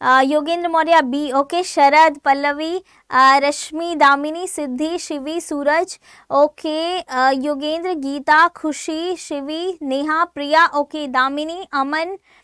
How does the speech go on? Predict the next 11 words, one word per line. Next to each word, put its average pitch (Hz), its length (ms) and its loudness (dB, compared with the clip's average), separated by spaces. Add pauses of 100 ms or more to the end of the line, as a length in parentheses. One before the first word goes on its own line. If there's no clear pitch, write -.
(220)
हम्म, 302 800 -6
हंसा, 320 440 2
संध्या, 320 600 2
दीपेंद्र, 311 600 -4 (340)
अ, 269 200 2
very 285 280 0
good, 247 160 0
very 269 280 -2
good, 233 140 0
very 233 260 -2
good। 214 140 -6